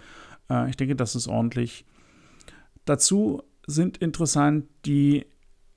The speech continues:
schon im letzten Podcast gezeigten gecrafteten Granaten. Diese zwei Typen, die hier, äh, vorgestellt werden, haben sehr kurze Auslöseverzögerungen.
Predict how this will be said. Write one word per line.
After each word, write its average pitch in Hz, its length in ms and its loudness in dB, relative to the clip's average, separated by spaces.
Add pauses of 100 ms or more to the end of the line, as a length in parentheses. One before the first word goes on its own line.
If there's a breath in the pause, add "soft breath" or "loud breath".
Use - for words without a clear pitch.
(260)
schon 202 200 0
im 180 100 4
letzten 196 320 0
Podcast 190 500 -2
gezeigten 147 800 -2
gecrafteten 160 920 -2
Granaten. 131 640 0
Diese 151 220 -4
zwei 127 260 -4
Typen, 165 460 -6
die 147 100 -4
hier, 131 1040 -2
äh, 165 40 -14
vorgestellt 143 640 -4
werden, 135 420 -2 (380 loud breath)
haben 170 460 -2
sehr 151 500 -2
kurze - 540 -4
Auslöseverzögerungen. 110 1400 -6